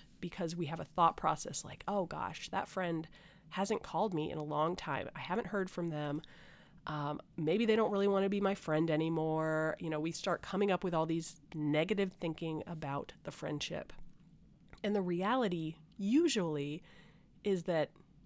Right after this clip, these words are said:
they're busy. It's not that they're avoiding you. It's not that they have rejected you. It's that they have a lot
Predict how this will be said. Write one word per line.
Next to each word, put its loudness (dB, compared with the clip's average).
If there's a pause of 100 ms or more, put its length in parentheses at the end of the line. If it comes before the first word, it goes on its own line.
they're 0
busy. -2 (280)
It's -2
not 2
that -2
they're 4
avoiding 2
you. 4
It's 0
not 0
that -6
they 0
have -6
rejected -4
you. 0
It's -4
that -2 (340)
they 0
have 0
a 0
lot 4